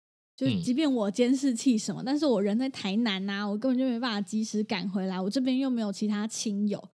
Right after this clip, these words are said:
Speaker 1: 唯一的亲友就你，你跟奶茶，啊，我们一起走了。<laughs> 就是没有人可以帮忙，你知道吗？所以我就想说，
Speaker 2: 嗯。
Speaker 1: 啊，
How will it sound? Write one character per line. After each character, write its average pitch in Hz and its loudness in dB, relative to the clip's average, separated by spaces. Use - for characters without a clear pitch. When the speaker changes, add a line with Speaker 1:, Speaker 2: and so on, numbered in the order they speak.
Speaker 1:
唯 285 8
一 370 8
的 285 6
亲 320 4
友 226 6
就 269 4
你， 226 6
你 202 2
跟 240 0
奶 185 0
茶， - -8
啊， 240 2
我 240 6
们 202 4
一 247 8
起 233 4
走 139 -4
了。 - -10
<laughs> 262 6
就 349 6
是 427 10
没 320 8
有 415 8
人 277 8
可 427 8
以 285 10
帮 302 2
忙， 220 2
你 208 0
知 202 0
道 240 2
吗？ 233 -2
所 370 2
以 359 4
我 254 4
就 214 4
想 226 2
说， 247 2
Speaker 2:
嗯。 240 0
Speaker 1:
啊， 220 -2